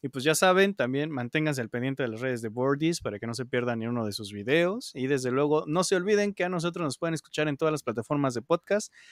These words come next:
los días jueves. Andamos en Instagram y también en YouTube los sábados en el canal de Geek Night Games.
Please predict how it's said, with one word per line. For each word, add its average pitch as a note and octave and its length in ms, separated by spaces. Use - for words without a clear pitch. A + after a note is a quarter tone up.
los G#2+ 200
días A2+ 220
jueves. G#3 380
Andamos A#2 440
en B2+ 120
Instagram F#3 460
y G#3 120
también E3 320
en D3 100
YouTube E3+ 420
los C3 180
sábados D#3 500
en B2+ 140
el C#3+ 120
canal B2+ 360
de B2+ 240
Geek A#2+ 160
Night G#2 220
Games. C#3 380